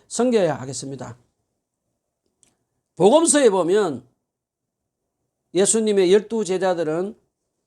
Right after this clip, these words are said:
누가 더 큰가를 다루고 서로 인정하지 않았습니다. 그런데 예수님이 허리를 굽혀 제자들의 발을 씻기면서 서로 지체를 어떻게 섬겨야 되는지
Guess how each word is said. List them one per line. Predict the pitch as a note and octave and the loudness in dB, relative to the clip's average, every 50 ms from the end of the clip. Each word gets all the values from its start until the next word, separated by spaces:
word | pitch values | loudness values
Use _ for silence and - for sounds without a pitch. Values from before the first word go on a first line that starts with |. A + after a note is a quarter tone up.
| _ _ _ _ _ _ _ _ _ _ _ _ _ _ _ | _ _ _ _ _ _ _ _ _ _ _ _ _ _ _
누가 | - G3 A3 A3 A#3+ A3+ G#3+ A3 | -4 0 4 6 6 6 4 2
더 | G#3 G3+ G3+ | -2 -4 -2
큰가를 | - A#3 B3 B3 B3 A#3+ A#3 G#3 F3+ | -2 -4 -2 0 0 0 0 -2 -4
다루고 | D3+ D3+ D3+ E3 E3+ D#3 D3 D3 D#3 F3 E3+ | -4 -4 -4 -4 -6 -6 -6 -6 -8 -8 -10
서로 | - - G3 F#3+ G#3 G3 F3+ - _ | -8 -8 -4 -2 -2 -2 -4 -6 _
인정하지 | - G3+ G#3 G3+ G3 G3+ F3+ E3 E3 D3+ D#3 C#3+ | -8 -8 -6 -4 -2 -2 -2 -4 -6 -6 -6 -8
않았습니다. | D#3+ E3+ D#3+ C#3+ - - B2+ A#2 G#2+ - B2 B2 - _ _ _ _ _ _ _ _ _ _ - | -6 -8 -8 -8 -10 -10 -10 -12 -14 -16 -20 -20 -20 _ _ _ _ _ _ _ _ _ _ -4
그런데 | - G3+ G#3 G3+ F#3 F3+ F3+ | 0 0 0 2 2 2 2
예수님이 | G#3 G3+ - A3 G#3+ G#3+ G3+ F#3+ | 2 2 2 -2 -2 -2 -2 0
허리를 | F3+ G3+ A3 A3 F#3+ F#3+ D#3 | 0 0 0 0 0 -2 -2
굽혀 | F3+ G3+ G3 - F3+ E3+ | -4 -4 -4 -4 -6 -4
제자들의 | D#3+ F3 E3+ F#3+ F#3+ F3+ F#3 F3 E3+ | -4 -4 -2 -2 -2 -2 -2 -4 -4
발을 | - D#3+ F#3 G#3 G#3+ | -2 -2 0 0 0
씻기면서 | F#3+ - G3 - G#3+ A3 G#3 G3 F3 D#3+ - F3+ G3+ A3 A3+ A3 _ _ _ _ _ _ _ _ _ _ _ _ _ _ _ _ _ _ _ _ _ _ _ _ _ _ _ _ _ _ | -2 -4 -6 -6 -4 -2 0 0 0 0 0 0 2 0 0 -4 _ _ _ _ _ _ _ _ _ _ _ _ _ _ _ _ _ _ _ _ _ _ _ _ _ _ _ _ _ _
서로 | - - G#3+ G#3 G#3+ G3+ | -4 -2 0 2 2 2
지체를 | G3+ A3 A3 - A#3 A3+ G#3+ G3+ | 0 -2 -2 0 0 2 2 2
어떻게 | - A3+ B3 A#3+ C#4+ A#3 A#3 A#3+ A3+ G3+ F#3+ - | 2 2 2 2 -2 -4 0 0 -2 -2 -2 -10
섬겨야 | - - - C4+ D4 D4 C4+ A3+ F#3+ | -14 -10 -6 -4 -2 0 0 0 0
되는지 | E3 D#3+ D3+ D3+ D3 C#3 C3+ C#3+ E3+ A3 - | 0 -4 -6 -6 -6 -8 -8 -8 -10 -10 -12